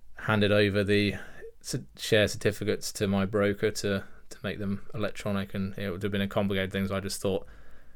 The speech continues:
even if the price goes up a little bit after the acquisition, I think I'd prefer to wait, and, uh, so that's what I did. But I got them pretty within sort of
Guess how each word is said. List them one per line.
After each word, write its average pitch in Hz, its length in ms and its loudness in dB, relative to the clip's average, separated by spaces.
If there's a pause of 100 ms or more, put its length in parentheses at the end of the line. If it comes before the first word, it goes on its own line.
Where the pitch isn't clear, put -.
(440)
even 143 160 8
if 123 60 6
the 113 80 4
price 123 240 12
goes 123 180 6
up 123 140 8
a 127 40 2
little 123 180 8
bit 120 120 8
after 113 220 4
the 120 100 6
acquisition, 117 480 0
I 110 80 0
think - 220 -6
I'd 104 240 -2
prefer 104 320 -2
to 104 140 -6
wait, 98 240 -2 (160)
and, 98 260 -8
uh, 98 180 -4 (220)
so - 120 -10
that's - 180 -10
what 98 100 -2
I 92 40 -2
did. 98 240 -4 (120)
But - 100 -4
I 101 100 0
got - 180 2
them 98 180 -2
pretty 98 520 -4 (400)
within 98 520 -2
sort 98 220 -6
of - 200 -12